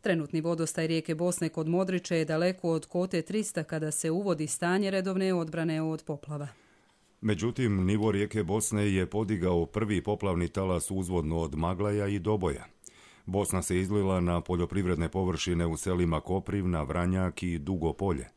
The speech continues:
Speaker 2: Plavni talas na području Modrića očekuje se sutra.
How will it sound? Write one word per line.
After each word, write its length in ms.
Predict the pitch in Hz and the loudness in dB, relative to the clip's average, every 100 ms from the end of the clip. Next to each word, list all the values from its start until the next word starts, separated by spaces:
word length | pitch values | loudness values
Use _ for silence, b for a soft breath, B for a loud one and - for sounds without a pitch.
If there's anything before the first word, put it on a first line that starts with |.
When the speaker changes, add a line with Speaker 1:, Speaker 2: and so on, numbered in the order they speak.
| b b b b - | b b b b -2
Speaker 2:
Plavni 340 | 101 90 82 | 0 2 0
talas 380 | 95 87 82 - | 0 0 0 -2
na 100 | 80 | -2
području 560 | 85 80 76 - 78 | -2 -2 -4 -4 -4
Modrića 540 | 69 85 92 110 - 110 | -2 -2 -2 -2 0 0
očekuje 580 | 101 101 92 92 87 82 | 0 -2 -2 -2 -2 -2
se 160 | 87 | -4
sutra. 380 | - 69 - | -6 -8 -12